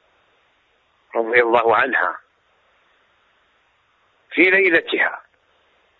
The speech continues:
يعني ليلتها من قبل النبي صلى الله عليه وسلم، فذكر أن النبي صلى الله عليه وسلم ذكر القصة، وفيها أنه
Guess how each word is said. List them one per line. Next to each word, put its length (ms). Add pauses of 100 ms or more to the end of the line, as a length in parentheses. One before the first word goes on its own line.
(680)
يعني 600
ليلتها 460
من 160
قبل 280
النبي 360
صلى 240
الله 320
عليه 120
وسلم، 440 (1600)
فذكر 600
أن 140
النبي 280
صلى 140
الله 160
عليه 120
وسلم 260 (1000)
ذكر 280
القصة، 380
وفيها 420
أنه 480